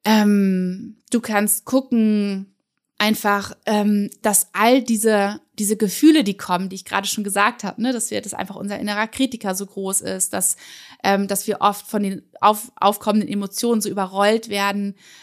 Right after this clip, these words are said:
ähm, oder auch von Selbstzweifeln, dass wir diese,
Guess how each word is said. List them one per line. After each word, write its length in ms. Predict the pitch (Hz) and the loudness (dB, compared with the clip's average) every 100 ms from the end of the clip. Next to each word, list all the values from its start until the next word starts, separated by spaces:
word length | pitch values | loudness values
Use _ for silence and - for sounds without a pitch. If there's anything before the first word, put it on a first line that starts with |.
| _ | _
ähm, 200 | 190 196 | 0 2
oder 180 | 196 - | 2 -2
auch 80 | 196 | -2
von 220 | - 220 | -2 0
Selbstzweifeln, 1160 | 208 196 220 - - - 190 208 - 208 196 202 _ _ - | 2 2 0 -2 -4 -2 0 0 -4 -6 -6 -8 _ _ -6
dass 240 | 208 - | -4 0
wir 100 | 220 | -2
diese, 640 | 202 233 240 254 240 240 | 0 -2 0 0 -2 -4